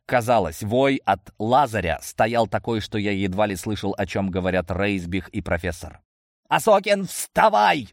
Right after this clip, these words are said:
прокричал Антон Палыч, размахивая руками.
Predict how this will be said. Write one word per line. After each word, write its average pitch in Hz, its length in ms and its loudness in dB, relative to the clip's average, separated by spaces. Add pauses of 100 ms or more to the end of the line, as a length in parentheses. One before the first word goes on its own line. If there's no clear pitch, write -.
(140)
прокричал 110 580 -2
Антон 101 380 0
Палыч, 131 500 0
размахивая 104 720 0
руками. 90 420 -2